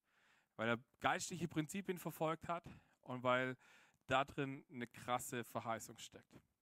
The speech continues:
Und ich bin zutiefst davon überzeugt, dass Gott mit diesen zehn Prozent, die wir geben, so viel mehr an, also dass, beziehungsweise dass Gott mit diesen zehn Prozent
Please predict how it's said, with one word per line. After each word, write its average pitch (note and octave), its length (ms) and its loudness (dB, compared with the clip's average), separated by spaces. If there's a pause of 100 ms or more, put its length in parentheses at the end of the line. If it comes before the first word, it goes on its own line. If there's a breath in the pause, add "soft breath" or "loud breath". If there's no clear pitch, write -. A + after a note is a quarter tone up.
(640 loud breath)
Und C3+ 120 6
ich E3 100 0
bin G3+ 140 6
zutiefst A3 380 2
davon G3+ 280 2
überzeugt, G3 500 4
dass E3 180 -4
Gott F#3+ 240 4 (480)
mit D3 200 -2
diesen D#3+ 240 -4
zehn G3 220 2
Prozent, F3+ 440 -2
die D#3+ 100 -4
wir D#3 120 2
geben, D3+ 440 -2 (1500 soft breath)
so - 220 4
viel F3+ 140 4
mehr E3+ 280 6
an, F#3+ 220 0
also D#3 260 4
dass, D3 220 0 (200)
beziehungsweise F3 400 2
dass - 140 -2
Gott F#3 220 2 (1900 loud breath)
mit D3 140 2
diesen D#3+ 160 0
zehn F3+ 180 0
Prozent E3 400 -4